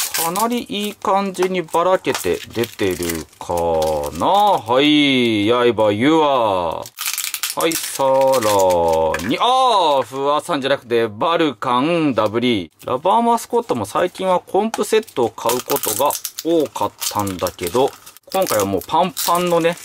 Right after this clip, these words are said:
おー！アサルト、シャイニング、シャイニングアサルトホッパー、やった。はい、ゼロワン、ゼロワン。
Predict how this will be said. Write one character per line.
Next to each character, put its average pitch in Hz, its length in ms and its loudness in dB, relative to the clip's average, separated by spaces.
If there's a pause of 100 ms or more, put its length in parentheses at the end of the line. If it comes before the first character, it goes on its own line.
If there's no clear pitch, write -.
(140)
お 294 520 6
ー！ - 60 -6 (540)
ア 196 160 0
サ 247 260 0
ル 247 120 4
ト、 240 280 2
シ 247 120 -2
ャ 233 120 2
イ - 20 -2
ニ 202 120 -2
ン - 20 -4
グ、 165 80 -2
シ 220 80 -2
ャ 214 40 2
イ 208 40 2
ニ 214 80 0
ン - 20 -2
グ 208 60 2
ア 190 40 2
サ 208 80 0
ル 185 60 0
ト 196 80 4
ホ 214 80 4
ッ - 80 -14
パ 170 380 2
ー、 143 60 4
や 147 120 2
っ - 60 -10
た。 117 340 -2 (200)
は - 280 0
い、 139 640 2
ゼ 104 380 2
ロ 117 160 2
ワ 135 220 2
ン、 117 80 -4
ゼ 131 200 2
ロ 113 100 0
ワ 120 320 2
ン。 - 60 -8